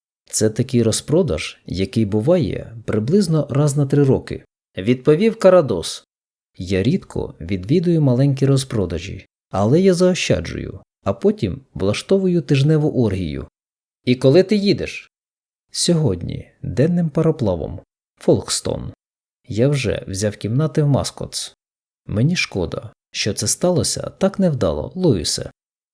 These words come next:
Містер Карлайл піднявся з надзвичайно джентльменським почуттям,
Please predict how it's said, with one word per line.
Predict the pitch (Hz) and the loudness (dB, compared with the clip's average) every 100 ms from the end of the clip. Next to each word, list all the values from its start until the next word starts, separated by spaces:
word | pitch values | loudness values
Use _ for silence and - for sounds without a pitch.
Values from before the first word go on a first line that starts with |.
| _ _ | _ _
Містер | 113 135 135 135 135 | 0 0 2 0 2
Карлайл | 127 120 147 185 165 | 0 4 4 4 2
піднявся | 175 147 123 87 - - - - | -2 -2 0 -2 -6 -10 -12 -10
з | 101 | -4
надзвичайно | 107 95 104 101 156 170 98 | -4 -4 -2 0 2 2 -2
джентльменським | 90 110 107 110 123 170 - 170 | -2 -2 -2 -2 0 0 0 -2
почуттям, | 147 160 170 135 107 85 - | 0 0 -2 -2 -2 -2 -4